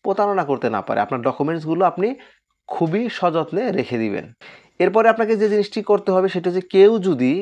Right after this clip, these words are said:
বলে, "ভাই, এই কাজ আমি করে দেব টাকা দিয়ে, এই করে, সেই করে", এসব বিষয় থেকে আপনাকে সাবধান থাকতে হবে। সবসময় সরকারি মাধ্যম ব্যবহার করতে হবে, সরকারি ওয়েবসাইট ব্যবহার করে নিজে নিজে করার চেষ্টা করতে হবে।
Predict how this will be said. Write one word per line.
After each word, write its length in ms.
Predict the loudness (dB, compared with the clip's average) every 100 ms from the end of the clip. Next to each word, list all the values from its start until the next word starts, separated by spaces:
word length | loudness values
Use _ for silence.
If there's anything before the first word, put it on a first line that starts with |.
| -2
বলে, 280 | 0 2 2
"ভাই, 280 | 2 0 0 -8 _ _ _ -2
এই 140 | 0
কাজ 200 | 4 2 4
আমি 200 | 0 0
করে 240 | -2 0 2
দেব 200 | 0 0 -4 -8 _ _ _ _ _ _ _ _ _ 0
টাকা 220 | 2 2
দিয়ে, 280 | 0 0 -2 -4 -14 _ _ _ _ -2
এই 140 | 2 2
করে, 260 | 4 4 4
সেই 240 | 2 0
করে", 240 | 2 -2 -2 -6 -6
এসব 240 | 0 2 0
বিষয় 260 | 0 0
থেকে 160 | 0 -2
আপনাকে 300 | -2 -2 -4 -6 -10 -14
সাবধান 400 | -2 -2 0 -4
থাকতে 200 | -4 -4
হবে। 100 | -4
সবসময় 480 | -4 -4 -4 -4 -4
সরকারি 500 | -2 -2 0 0 0 -4 -12 -20 -20 _
মাধ্যম 440 | -2 0 0 -2 -2 0
ব্যবহার 340 | 2 2 2
করতে 260 | 0 -2 -2
হবে, 260 | -2 -2 -2
সরকারি 360 | -2 -4 -2 -2
ওয়েবসাইট 540 | 0 0 0 -2 -2
ব্যবহার 340 | 0 0 2 0
করে 200 | 0 -4 -4 -12 -20 _ _
নিজে 300 | -2 0 4 4
নিজে 240 | 4 0
করার 300 | 0 2 2 0
চেষ্টা 320 | -2 0 0
করতে 260 | 0 -2 -4
হবে। 240 | -4 -6